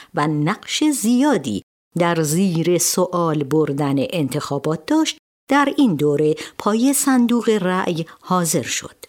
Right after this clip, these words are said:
اما بخشی از جریان اصلاح طلب که مدت هاست پیوندهای خود را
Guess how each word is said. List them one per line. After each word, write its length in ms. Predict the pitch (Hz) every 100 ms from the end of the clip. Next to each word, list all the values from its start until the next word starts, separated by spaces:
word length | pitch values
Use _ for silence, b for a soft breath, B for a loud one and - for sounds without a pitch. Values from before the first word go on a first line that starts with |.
| _ _ _ _ -
اما 540 | 330 370 359 349 349 -
بخشی 480 | 269 - - 339
از 220 | 320 240 165
جریان 640 | 208 170 143 151 196 269 294
اصلاح 500 | 240 - 185 160 -
طلب 400 | 151 127 135 -
که 200 | 294 277
مدت 500 | 277 285 277 269 -
هاست 420 | 226 175 - -
پیوندهای 720 | 254 214 240 214 - 147 156
خود 260 | - 151
را 200 | 139 147